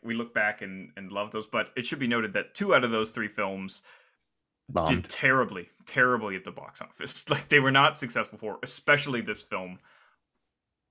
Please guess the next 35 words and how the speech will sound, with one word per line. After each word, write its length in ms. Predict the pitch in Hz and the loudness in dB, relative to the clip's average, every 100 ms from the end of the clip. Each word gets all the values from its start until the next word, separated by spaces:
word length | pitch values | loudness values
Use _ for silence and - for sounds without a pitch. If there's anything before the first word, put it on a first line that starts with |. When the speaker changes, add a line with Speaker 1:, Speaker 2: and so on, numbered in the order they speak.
| - | -4
Speaker 1:
Wow. 280 | 110 98 - _ _ - | 0 0 -2 _ _ -12
It, 140 | 113 - | -12 -10
it 100 | 120 | -8
did 120 | 120 | -2
not 160 | 113 113 | -2 -2
make 140 | 104 | -4
any 120 | 107 | -6
money. 260 | 101 92 95 - - 202 | -6 -10 -10 -12 -12 -14
<laughs> 340 | - - 233 - | -10 -10 -4 4
Speaker 2:
No. 100 | 95 | 4
Speaker 1:
And 100 | 85 - - - - _ _ _ | 4 -4 -12 -16 -20 _ _ _
Speaker 2:
Lost 240 | 110 101 | 10 10
Speaker 1:
that's 120 | 160 196 | 10 8
a 20 | |
sh- 40 | |
Speaker 2:
significant 440 | 98 107 - 98 87 | 8 4 4 0 2
amounts. 540 | 82 80 - - - | 4 4 2 -6 0
Um, 460 | 87 85 85 87 87 _ _ _ | 4 4 2 -2 -10 _ _ _
Speaker 1:
And 80 | 151 | 4
Speaker 2:
shame. 120 | 160 | 8
Speaker 1:
that's 140 | 156 143 | 8 8
a 40 | |
shame. 420 | 143 147 120 107 - | 4 0 0 -6 2
It's 240 | 151 143 | 2 2
'cause 180 | - 190 | 2 2
it, 160 | 196 - | 2 -2
it 160 | 143 - | -10 -8
feels 420 | 190 202 180 156 | -2 0 0 -2
like 140 | 151 | -2
a 40 | 131 | -2
film 220 | - 131 | -2 -2
that 120 | 110 | -2
has 260 | - 123 113 | 0 0 0
its 160 | 101 | -8
finger 600 | - 147 143 135 127 127 | -10 -6 -2 2 4 2